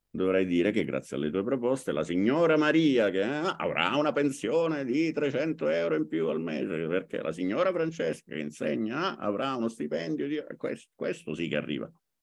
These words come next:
che era per esempio il metodo renziano di quando Renzi funzionava. Però non vuol dire appunto che siano balle o che siano appunto, perché poi alla fine purtroppo questo concetto è diventato questa roba qui. No, vuol dire che è una metodologia di presentazione delle cose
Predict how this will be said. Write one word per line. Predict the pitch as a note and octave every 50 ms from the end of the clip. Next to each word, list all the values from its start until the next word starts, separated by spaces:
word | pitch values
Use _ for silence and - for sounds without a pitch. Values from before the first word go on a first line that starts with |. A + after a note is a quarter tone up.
| _ _
che | - - -
era | G2 F#2+ G2 G2
per | - D#2
esempio | C2+ - D2 C#2+ C#2+ - D#2
il | D2
metodo | C#2+ C2+ C2 - C2+ B1+ C2+ C2+ - - _ _
renziano | - - - D#2+ D2+ D2 C#2 - - F2+ D2 B1+ C#2 D2 D#2+ D#2+ D#2+
di | D2 C#2+
quando | C#2+ D2 D#2 D2 C#2+ D2 D2+
Renzi | D2 D2 D2 C#2 C2 - - - - -
funzionava. | - E2+ E2 D#2 D#2+ - - C#2 B1+ A1+ A1 - _ _ _ _ _ _ _ _ _ _ _ _
Però | - F3+ E3+ E3 C3
non | A2+ G#2+ G#2+
vuol | G#2+ G#2+ A2+ B2
dire | C#3 E3 D3+ A2+
appunto | - - A#2 A2 G2 E2+ F#2
che | F2 F#2 F2+
siano | E2 F#2 F#2+ F#2+ F#2 F2+ F2+ F2 E2+ E2+ D#2+
balle | D2+ D2+ D#2 E2+ F2+ F#2+ F#2+ F#2 F2 E2 E2 E2
o | E2 E2 E2
che | E2 E2 E2
siano | D#2+ F2 E2+ E2 E2
appunto, | D#2+ E2 F2 E2+ E2 D#2 E2 D2+
perché | C#2+ - - -
poi | D#2+ - -
alla | A#2 A2 -
fine | - A2 A2 G2 E2
purtroppo | E2 F2 - - A2 A2+ A2+ - -
questo | E2+ E2 E2 E2+
concetto | D#2+ F2+ F2+ E2+ - G#2+ G#2+ - - E2
è |
diventato | D2+ D#2+ D#2 D#2 E2 E2 E2+ E2 E2 D#2+ D#2+
questa | E2 E2+ - - E2+
roba | E2+ E2+ D#2+ D#2 E2 E2
qui. | - - - -
No, | D3 C#3+
vuol | - D3+ D#3+ D#3
dire | C#3+ D3+ D3+ B2 G2
che | F#2+
è | G2+
una | G2 G#2 G#2 G2+
metodologia | A2+ B2 C3+ C#3+ C3+ - - C3+ B2 B2 B2+ B2+ C3 C3 C3 B2 C3+ D#3 E3 E3+ C3+
di | F#2+ F#2 D#2+
presentazione | E2 F2 D#2+ D#2 D#2+ E2 E2 E2 D#2+ D#2 D#2 - - E2 D2+ C#2+
delle | C#2 C#2+ C#2+ D2+ D2+
cose | - - B1+ B1+ C2+ F2 G#2+ C3 C#3